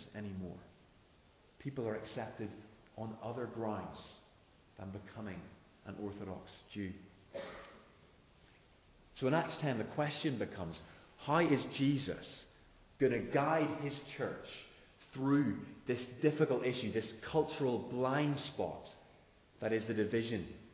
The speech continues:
between Jew and Gentile? And the answer, again, I wanna suggest, is surprising. 'Cause Jesus chooses Peter to guide his church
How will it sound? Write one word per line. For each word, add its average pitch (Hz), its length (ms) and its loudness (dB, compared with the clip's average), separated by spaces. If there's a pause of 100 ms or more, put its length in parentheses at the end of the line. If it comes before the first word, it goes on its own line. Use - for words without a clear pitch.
(200)
between 107 380 0
Jew 101 320 2 (580)
and 101 180 -4
Gentile? 101 540 -2 (320)
And 139 160 8
the 151 80 10
answer, 196 420 6
again, 123 380 0 (280)
I 151 40 -6
wanna 170 160 -2
suggest, 123 460 2
is 139 140 2
surprising. 156 600 -2 (1040)
'Cause 135 240 -2
Jesus 180 440 0
chooses 107 460 -6 (280)
Peter 160 340 -6 (840)
to 117 80 -8
guide 107 400 -2 (520)
his 107 200 -10
church - 280 -8